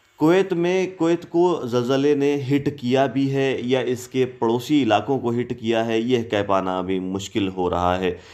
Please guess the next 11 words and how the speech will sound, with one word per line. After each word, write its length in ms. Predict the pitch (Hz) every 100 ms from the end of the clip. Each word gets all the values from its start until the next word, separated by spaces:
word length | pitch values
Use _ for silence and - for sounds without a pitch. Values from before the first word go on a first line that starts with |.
| -
एनवायरनमेंटल 640 | 117 120 135 143 147 165
ग्रुप 320 | 160 131 143 143
ग्रीन 420 | 117 127 151 127
लाइन 260 | 123 147
ने 100 | 139
कहा 240 | 127 117 117
है 240 | 113 120
कि 120 | 120
अर्थक्वेक 800 | 123 - 104 117 107 107 120 131
जिसकी 320 | 92 107 -
तीव्रता, 800 | 131 - 151 151 156 135 82 -